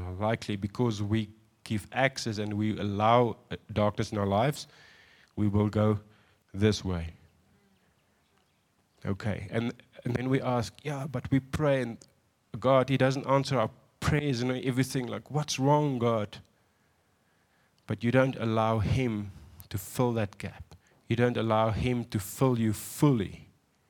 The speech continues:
every part of your being. And now we ask, "But where is God?"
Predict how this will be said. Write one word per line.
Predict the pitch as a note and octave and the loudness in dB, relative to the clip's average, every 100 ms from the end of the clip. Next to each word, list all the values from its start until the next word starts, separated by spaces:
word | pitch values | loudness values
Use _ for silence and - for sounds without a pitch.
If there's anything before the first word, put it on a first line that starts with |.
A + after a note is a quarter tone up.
| _ - | _ -4
every | C3+ B2 B2+ B2 _ | -2 -2 -4 -8 _
part | - C3 B2 | 2 4 4
of | - | 0
your | G2+ | -2
being. | F2+ A2 G2+ F2 F2+ - _ _ _ _ _ _ _ _ _ _ _ | 0 0 0 -6 -10 -18 _ _ _ _ _ _ _ _ _ _ _
And | G#2 G#2+ G2 - _ | -8 -8 -8 -14 _
now | - A2 | 0 2
we | A2 A2 | 4 2
ask, | G2+ G#2 G2+ - _ - | 2 0 -2 -12 _ -6
"But | G2+ G2 - - - - _ _ | -6 -6 -16 -20 -20 -20 _ _
where | G#2+ G#2 | -4 -2
is | G#2 | -4
God?" | F#2+ A#2+ G#2 E2+ | -4 -4 -4 -8